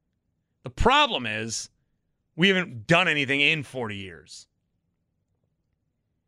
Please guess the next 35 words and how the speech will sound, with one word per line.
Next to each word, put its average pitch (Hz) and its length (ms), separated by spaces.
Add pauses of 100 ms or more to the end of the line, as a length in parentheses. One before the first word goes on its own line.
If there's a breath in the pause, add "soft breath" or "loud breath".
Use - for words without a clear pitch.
(380)
The 131 80
closest 165 400
we've 160 120
got 147 200
is 120 100
Game 139 200
seven 131 300
on 123 80
the 127 160
N 139 120
L 127 80
C 127 220
S, 117 340 (1400)
but 131 80
we've 139 160
not 143 220
been 143 160
to, 156 220
we've 170 160
not 170 120
even 123 260
been 170 240
back 120 240
to 113 100
a 104 40
World 98 260
Series. - 520 (760)
And 90 80
I 107 80
thought 107 180
they 87 100
were 90 80
going 90 280
in 92 80
eighteen. 101 640